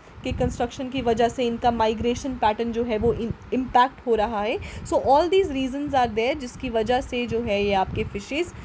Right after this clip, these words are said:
जो है वो पहले critically endangered में थे। ठीक है, ओके। इसी के अलावा इन लोगों ने project Mahasir को भी start किया गया था, जो एक collaborative effort था between Tata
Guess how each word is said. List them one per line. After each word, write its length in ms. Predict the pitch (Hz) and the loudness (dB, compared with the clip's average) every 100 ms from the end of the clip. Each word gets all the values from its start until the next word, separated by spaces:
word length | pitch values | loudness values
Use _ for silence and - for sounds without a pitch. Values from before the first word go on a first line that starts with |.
| - - | -18 -6
जो 80 | 240 | -2
है 120 | 254 | 0
वो 120 | 233 | 0
पहले 220 | 262 214 233 | 0 0 0
critically 640 | 233 - 220 220 302 247 | -2 -6 -4 -2 0 0
endangered 440 | 208 190 196 202 | 2 0 0 -2
में 320 | 202 247 381 403 - - - - | 0 2 0 0 -8 -14 -14 -4
थे। 160 | 196 - - - - - | -4 -4 -14 -20 -8 -4
ठीक 140 | 311 | 2
है, 80 | 392 - - - - - - - - - - - - - - - - - - - | 2 0 -8 -14 -18 -18 -20 -20 -16 -14 -14 -18 -16 -14 -14 -16 -18 -14 -8 0
ओके। 560 | 226 262 285 - - - - - - - - | 2 2 -2 -8 -8 -8 -12 -18 -16 -16 -10
इसी 220 | 277 302 330 | -4 0 2
के 140 | 349 | 4
अलावा 360 | 330 302 285 370 | 6 6 4 0
इन 240 | 349 285 | -2 -2
लोगों 280 | 285 285 294 | -2 -2 -2
ने 120 | 311 | -6
project 540 | 339 247 254 320 - - | -2 0 0 -2 -4 -12
Mahasir 560 | 220 233 269 - 302 311 | -4 -2 -2 -2 -2 -2
को 160 | - 277 | -2 -2
भी 160 | 285 | -4
start 360 | 277 254 240 - | -2 0 0 -2
किया 220 | 254 254 | 0 0
गया 220 | 240 233 | 2 0
था, 120 | 233 | 0
जो 180 | 392 277 | -4 -2
एक 120 | 285 | -4
collaborative 640 | - 262 240 240 269 262 262 | -2 2 2 2 -4 -4 -6
effort 400 | - 220 294 294 | -6 -4 -2 -4
था 320 | - 262 285 - - - | -2 0 0 -2 -16 -8
between 400 | 247 247 277 285 269 | -8 -4 -4 0 2
Tata 300 | 233 262 | 4 4